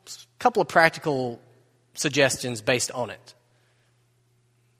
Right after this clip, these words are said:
Romans, it's been the first half, extended meditation on the gospel, three chapters of really difficult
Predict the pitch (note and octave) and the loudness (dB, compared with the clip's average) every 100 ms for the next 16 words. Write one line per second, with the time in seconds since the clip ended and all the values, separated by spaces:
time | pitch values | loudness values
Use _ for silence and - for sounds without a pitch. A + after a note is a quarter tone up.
0 | _ _ _ _ _ _ - C#3+ G#3 F#3+ | _ _ _ _ _ _ -4 2 4 4
1 | C3 C3 - D#3 C3+ - G3 - F#3 B2 | 0 -2 0 0 0 -2 -2 0 2 2
2 | A#2+ - - A3 G3 F#3 F3 F3+ E3 E3 | 0 -6 2 2 2 0 0 0 -2 -4
3 | D3+ C#3 D3+ D#3 - E3+ D#3+ - - - | -2 2 2 2 -2 -4 -6 -12 -20 -20
4 | _ - - D#3+ F#3 F3+ F3 E3+ D3 C3+ | _ -20 -6 0 2 6 4 4 -2 -2
5 | D#3+ C3 D3+ D3+ E3+ E3 D#3 | 0 0 -2 -2 -2 -2 -4